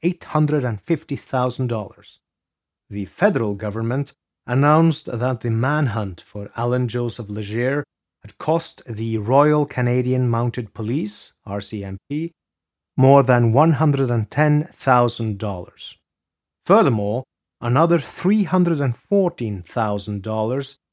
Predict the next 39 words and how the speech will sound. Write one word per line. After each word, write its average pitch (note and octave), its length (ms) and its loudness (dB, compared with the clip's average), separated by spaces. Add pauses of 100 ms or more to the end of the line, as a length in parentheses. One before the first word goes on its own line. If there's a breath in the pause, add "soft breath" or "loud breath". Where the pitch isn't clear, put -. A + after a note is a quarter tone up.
(120)
had D#3 120 -2
been D#3 160 4
incurred B2 520 0
by A#2 140 -2
the A2+ 140 -2
R G#2+ 180 -2
C G#2+ 240 -6
M G2 160 -6
P B2 460 -6 (120)
in D#3 140 2
order A2+ 340 -2
to A2+ 280 -4
establish G#2 600 -8
security A#2+ 560 -4
measures A2 540 -6 (340)
at C3+ 120 -4
the C3+ 80 0
Burton A2 400 -4
Courthouse, - 640 -4 (320)
and F#2+ 180 -12
sixty-three D3 840 -2
thousand D#3 680 -2
dollars A#2+ 600 -2 (280)
was B2+ 140 -4
spent A2 360 -4
on A2+ 100 -2
getting G#2+ 400 -4
the G#2 120 -6
results C3 640 -4 (260)
of C#3+ 120 -8
the D#3 80 -2
D A2+ 280 -2
N G#2+ 100 0
A G2+ 140 -2
analysis G#2 920 -2
that G2+ 180 -8
were F#2+ 240 -10
carried F#2 340 -14
out. F2+ 460 -10